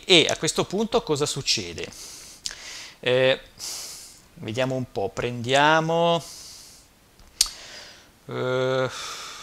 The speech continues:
vediamo un po', eliminazione a cascata. E attenzione, a cascata vuol proprio dire letteralmente che se io cancello un codice tipo P C da questa tabella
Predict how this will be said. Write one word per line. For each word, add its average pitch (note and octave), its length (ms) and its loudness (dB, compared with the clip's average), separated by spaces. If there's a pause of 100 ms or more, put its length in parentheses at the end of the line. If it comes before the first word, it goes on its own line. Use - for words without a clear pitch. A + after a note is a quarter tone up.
(480)
vediamo A#2+ 500 -6
un A#2+ 160 -6
po', A#2 140 2
eliminazione D#3 540 4
a F3+ 40 8
cascata. - 600 2
E C#3 40 8
attenzione, C#3 400 0
a C3+ 60 6
cascata G3 600 8
vuol E3+ 180 4
proprio E3 280 0
dire D#3 320 4
letteralmente D#3+ 920 4
che C3+ 140 2
se - 140 4
io D#3 200 4
cancello A#2+ 640 4
un G2+ 120 -6
codice B2 680 2 (520)
tipo D3 300 -4
P B2+ 140 -6
C A2+ 420 2 (680)
da - 140 -10
questa C#3 320 0
tabella A#2+ 720 4